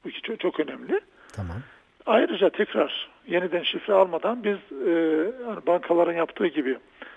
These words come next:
Speaker 1: cep te-, telefonuna bir mesaj gönderiyoruz ve şifrelerini sıfırlayabilirler.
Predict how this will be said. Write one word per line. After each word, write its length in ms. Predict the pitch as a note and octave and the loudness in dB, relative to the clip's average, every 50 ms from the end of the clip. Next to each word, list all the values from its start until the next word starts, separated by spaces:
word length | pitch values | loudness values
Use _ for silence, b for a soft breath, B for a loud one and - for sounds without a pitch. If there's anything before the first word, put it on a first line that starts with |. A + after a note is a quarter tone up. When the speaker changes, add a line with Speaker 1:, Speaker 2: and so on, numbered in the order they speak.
| B B - | B B -4
Speaker 1:
cep 220 | - G3 F3 - - | 2 2 2 2 4
te-, 200 | E3+ F3 F3 D#3+ | 4 4 4 2
telefonuna 580 | - - D#3+ D#3 E3 - - D#3+ D3+ C#3+ C#3 B2 | 0 0 2 2 2 2 -2 -4 -6 -6 -4 -4
bir 80 | C#3 | -4
mesaj 320 | C3 D3 D#3 - F#3+ G#3 - | -2 -2 0 2 2 2 2
gönderiyoruz 520 | A3 A3 G#3+ A3+ A3 A#3+ A3+ A#3+ C4 C4 - - - _ b b b b b b _ - | 0 -2 0 0 0 0 0 -4 -4 -6 -8 -12 -20 _ b b b b b b _ 2
ve 320 | G3 G#3 G#3+ A3+ A#3 - - - - C4 C4+ C4+ D4 - - | 4 4 4 2 0 -4 -12 -14 -18 -16 -16 -14 -12 -6 -2
şifrelerini 760 | - - - - G#3 - E4 F3 D#3+ E3 E3 F#3 A#3 D4+ F4+ F#4+ - b b b b b b b b - - | -2 0 4 6 6 6 6 4 2 2 2 2 2 2 2 -2 -6 b b b b b b b b -16 -14
sıfırlayabilirler. 920 | - - A#3+ B3 B3 C4 G3+ F#3 D3+ D#3+ C#3+ C#3+ B2+ A#2 - - - - | -6 0 0 2 4 4 4 4 2 0 -4 -4 -6 -6 -10 -10 -10 -14